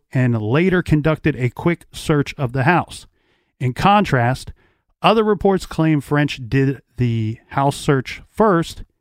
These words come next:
and then read the ransom note. French himself stated in a Vanity Fair interview that after being greeted by Patsy on arrival,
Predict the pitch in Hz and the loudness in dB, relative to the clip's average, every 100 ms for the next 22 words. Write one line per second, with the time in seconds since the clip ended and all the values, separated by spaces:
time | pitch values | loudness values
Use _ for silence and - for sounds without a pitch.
0 | _ - 135 143 139 117 135 131 135 - | _ -2 2 2 2 2 2 2 -2 -4
1 | 120 117 127 131 120 104 90 - _ _ | -2 0 2 0 0 -4 -4 -14 _ _
2 | _ _ _ _ _ - 175 196 - 175 | _ _ _ _ _ 0 2 2 0 0
3 | - 185 185 - - 156 151 151 135 139 | 0 0 0 -2 -4 0 2 0 0 0
4 | 131 127 135 147 143 127 - 156 143 131 | 2 0 0 2 0 -2 -2 0 0 0
5 | 147 156 139 123 117 135 _ _ _ 139 | 0 0 0 2 2 0 _ _ _ 2
6 | 147 156 170 135 165 135 131 180 175 139 | 4 4 2 2 2 2 2 2 2 0
7 | 135 123 - 165 165 - 156 131 120 107 | -2 -2 0 2 0 0 -2 2 0 2
8 | 127 160 170 185 180 | 2 2 2 -2 -4